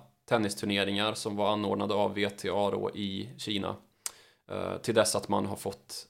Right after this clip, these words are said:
försäkran som man faktiskt tror på, att Peng Shuai är i säkerhet och att hennes rättigheter är tillgodosedda. Vi har ju också en rörelse med, eh, ja, som har följt Black Lives Matter, att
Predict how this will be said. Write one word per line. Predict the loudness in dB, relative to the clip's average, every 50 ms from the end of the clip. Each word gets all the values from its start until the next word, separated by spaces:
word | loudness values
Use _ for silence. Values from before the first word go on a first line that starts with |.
| _ -6
försäkran | 0 4 6 6 4 4 2 4 4 4 4 2
som | 0 0
man | 0 0
faktiskt | 2 0 -2 -2 -4 -6 -2
tror | 0 2 2 2 0
på, | -2 -2 -2 -2 -2 -4 -4 -6
att | -6 -8 -8 -10 _ -20 -20 -6
Peng | -4 -2 -2 0
Shuai | 0 2 4 4 6 4
är | 4 4 4 4 4
i | 4 2 0 0
säkerhet | 2 4 4 4 4 4 4 4 4 4 4 2 -2
och | -2 4 4 4
att | 4 4
hennes | 2 0 2 2 0 0 -2 -4 -4 -6 -10 -20 -20 -20 _ _
rättigheter | 4 6 6 6 4 2 0 2 2 2 2 0 0
är | 0 0 -2 -4 -6
tillgodosedda. | -4 -2 -2 0 0 0 0 0 0 2 2 2 0 0 -2 -10 -20 -20 -20 -20 _ _ _ _
Vi | 6 10 12
har | 12
ju | 12
också | 12 10 8 6 4
en | 8 8
rörelse | 8 10 10 8 6 4 4 2 4 4 4
med, | 2 2 2 2 2 2 2 0
eh, | 2 2 4 4 4 2 0 -2 -4 -6 -10 -14 -18 -20 -20 -20 -20 -20 -20 _ _ 0
ja, | 0 2
som | 2 4 4
har | 4 4
följt | 6 8 8 8 8 6 2 -2 -6 -14 -10 0
Black | 4 4 4 6 6
Lives | 4 4 4 4
Matter, | 4 4 6 6 6 6 6 6
att | 4 4 2 -2 -8 -18 -18 -16 -14